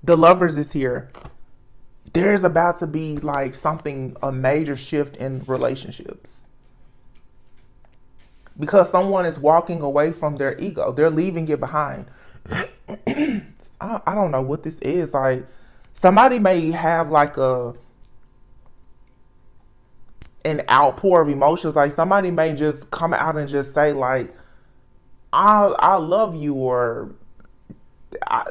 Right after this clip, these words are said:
I don't know. Someone is gonna admit some type of truth.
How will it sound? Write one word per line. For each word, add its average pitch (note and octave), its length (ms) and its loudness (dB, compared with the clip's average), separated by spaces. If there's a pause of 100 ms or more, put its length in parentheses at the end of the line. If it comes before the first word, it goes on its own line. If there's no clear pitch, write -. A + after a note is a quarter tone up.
(140)
I C#3+ 100 2
don't A3 160 2
know. G3 160 6
Someone A3 400 2
is F3 100 -2
gonna E3 300 2
admit C#3+ 480 -4
some D#3 240 -4
type D3+ 260 0
of A#2 140 -8
truth. - 420 -8